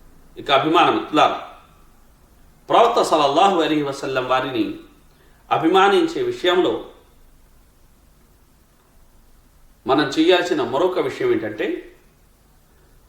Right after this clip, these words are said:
మహనీయ ముహమ్మద్ సల్లల్లాహు అలైహి వసల్లం వారి ఎడల మర్యాద కలిగి జీవించాడు.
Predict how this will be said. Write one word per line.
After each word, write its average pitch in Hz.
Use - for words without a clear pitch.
మహనీయ 214
ముహమ్మద్ 226
సల్లల్లాహు 226
అలైహి 220
వసల్లం 208
వారి 190
ఎడల 196
మర్యాద 170
కలిగి 156
జీవించాడు. 98